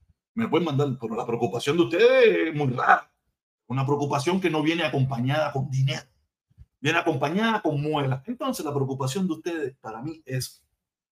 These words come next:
no me importa. Les agradezco que, que me tengan en sus pensamientos.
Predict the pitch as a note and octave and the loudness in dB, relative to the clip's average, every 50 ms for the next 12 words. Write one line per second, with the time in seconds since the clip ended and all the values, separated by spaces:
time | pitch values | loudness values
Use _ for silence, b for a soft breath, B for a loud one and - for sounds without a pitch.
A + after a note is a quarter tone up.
0 | _ _ _ _ _ _ _ _ _ _ _ _ _ _ _ _ _ _ _ _ | _ _ _ _ _ _ _ _ _ _ _ _ _ _ _ _ _ _ _ _
1 | _ _ _ _ _ _ - G#3+ - - C#3+ - - A3 - - A4 - - - | _ _ _ _ _ _ -14 -12 -10 -10 -8 -8 -8 -6 -2 0 0 0 -2 -4
2 | - _ _ _ _ _ _ - - _ _ _ C#3 C3+ C3 B2+ B2 B2 A#2+ A#2 | -10 _ _ _ _ _ _ -20 -20 _ _ _ 0 2 2 2 2 0 0 0
3 | A2+ D#3 A3 - - - - - - _ _ - - - _ _ _ _ _ C3 | 2 2 2 2 0 -4 -16 -18 -18 _ _ -20 -20 -20 _ _ _ _ _ 0
4 | C3 C3 B2 - C#3+ D#3+ F#3+ F#3 C#3+ C3 B2+ A#2 - B2 C3 - A#2+ A2+ - - | 0 0 0 0 0 0 0 2 2 2 0 0 0 -2 -2 -2 -2 -4 -4 -6
5 | - - C3 G3+ C#4+ D4 B3+ - C3+ | -4 0 0 0 2 0 -2 -6 -10